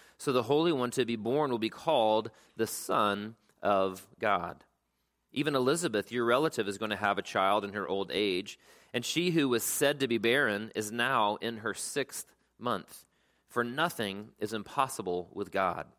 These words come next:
'I'm the Lord's servant,' Mary answered. 'May it be to me as you have said.' And then the angel left her. At this point in time, Mary then went to visit her cousin Elizabeth.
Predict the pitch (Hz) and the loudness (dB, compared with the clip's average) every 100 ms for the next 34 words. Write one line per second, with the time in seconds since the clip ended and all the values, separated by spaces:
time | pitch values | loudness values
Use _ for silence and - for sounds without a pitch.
0 | _ _ _ _ _ _ _ _ _ 107 | _ _ _ _ _ _ _ _ _ 0
1 | 139 143 147 147 - 165 151 123 117 117 | 0 2 2 2 2 0 0 0 2 2
2 | 104 120 - 143 135 _ - 120 127 110 | 2 -2 -2 -4 -6 _ -8 0 4 4
3 | 110 139 - 120 131 147 160 95 104 101 | 4 0 0 -4 -2 -2 0 0 -2 -2
4 | 120 127 117 104 - - 110 87 85 - | -6 -2 -2 -2 -2 0 2 2 -2 -10
5 | _ _ 80 95 113 107 - 107 120 104 | _ _ -8 -4 -2 -2 -4 -6 -6 -4
6 | 101 92 90 - 98 95 - 80 82 120 | -2 -2 -4 -4 -2 -2 -6 -12 -8 -8
7 | - - 107 101 - 104 95 90 85 _ | -8 -8 -8 -8 -6 -2 -2 -6 -12 _
8 | _ 101 101 104 95 98 95 80 90 101 | _ -4 0 2 0 -4 -8 -10 -6 -6
9 | 101 85 - 107 95 90 85 _ - 92 | -6 -12 -8 -6 -6 -8 -14 _ -10 -6
10 | 92 87 76 - - | -6 -6 -12 -16 -20